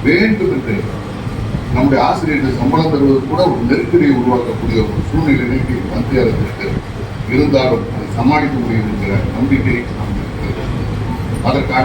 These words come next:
முதலீடுகளை வெளிநாடுகளை பெறுவதற்காகத்தான் நம்முடைய முதல்வர் அவர்கள் வந்திருக்கிறார். இது ஒரு மகிழ்ச்சியான செய்தி. நம்முடைய நண்பர்கள் கலிபோர்னியாவில் நம்முடைய முதல்வர் இருக்கிற போது சகோதரர்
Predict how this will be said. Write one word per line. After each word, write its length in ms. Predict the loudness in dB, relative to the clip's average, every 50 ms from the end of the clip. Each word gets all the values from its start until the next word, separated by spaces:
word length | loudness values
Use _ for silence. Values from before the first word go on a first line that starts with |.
| 2 2
முதலீடுகளை 520 | 2 2 2 2 2 4 4 2 2 2 0 0
வெளிநாடுகளை 480 | 2 2 4 4 2 2 0 0 -2 -2 -2
பெறுவதற்காகத்தான் 760 | 0 2 2 4 2 2 0 0 0 0 0 0 0 0 0
நம்முடைய 220 | 0 0 0 -2 -2 -2
முதல்வர் 340 | 0 0 0 0 0 0 0
அவர்கள் 260 | -2 -4 -4 -4 -4 -6 -6 -6 -6
வந்திருக்கிறார். 440 | -4 -4 -4 -4 -4 -4 -4 -2 -2
இது 120 | 0 0 0
ஒரு 80 | 0 0 0
மகிழ்ச்சியான 440 | 0 0 0 0 -2 -2 -2 -2 -2 -2
செய்தி. 280 | -2 -2 -2 -2 -2 -2 -2 -4 -4 -4 -4 -4 -4 -4 -4 -4 -4 -2 -2 -2 0 0
நம்முடைய 340 | 0 0 2 2 2 2 2 2 0 0 -2 -4 -4 -6 -6 -4 -2 0
நண்பர்கள் 460 | 2 2 2 2 2 2 2 0 -2 -2 -6 -8 -4 0
கலிபோர்னியாவில் 720 | 0 2 2 2 2 0 2 0 0 0 0 -2 -2 -2
நம்முடைய 240 | -2 -2 -2 -2 -2 0
முதல்வர் 300 | 2 2 4 4 4 2
இருக்கிற 240 | 0 0 -2 -2 0 0
போது 180 | 2 4 4 4 2 0 -4 -6 -8 -8 -8 -8 -8 -8 -8 -8 -8 -8 -8 -6 -2 -2
சகோதரர் 460 | 0 2 2 0 0 -2 -2 -2